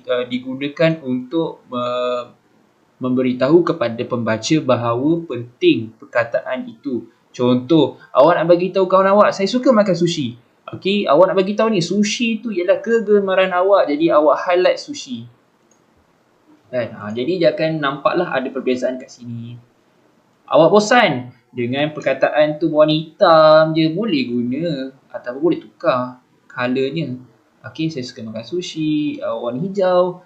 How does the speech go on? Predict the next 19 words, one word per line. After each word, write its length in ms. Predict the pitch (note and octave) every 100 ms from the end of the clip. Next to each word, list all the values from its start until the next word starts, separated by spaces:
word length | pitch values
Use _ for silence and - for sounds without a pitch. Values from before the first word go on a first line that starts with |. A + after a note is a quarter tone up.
| _ -
warna 240 | D#3 F#3+
purple 560 | A3 G#3+ - F#3 F#3 F3
dan 400 | E3+ F#3 F#3 F3+
macam-macam 460 | E3 C#3 C3 C#3 A#2+
lagi. 560 | A2+ G#2+ A2 A2 A2+ A2 _ _ _
Awak 220 | - A2+
boleh 240 | A2+ B2+ C3
tambah 400 | C#3 D3 D3 D3
colour, 580 | C3+ D3+ D#3+ C#3+ A#2 A2+
awak, 240 | A#2 A2+ -
ataupun 260 | - - B2+
awak 120 | B2 B2+
nak 60 |
ubah 260 | D#3+ F#3+ E3 D3+
colour 400 | F3+ F#3+ F#3+ F#3+
tu, 320 | F#3+ C3 - _ _ -
custom 640 | E3+ E3+ G#3 F3+ B2+ A#2+ - _
di 140 | C3 B2
sini. 240 | A#2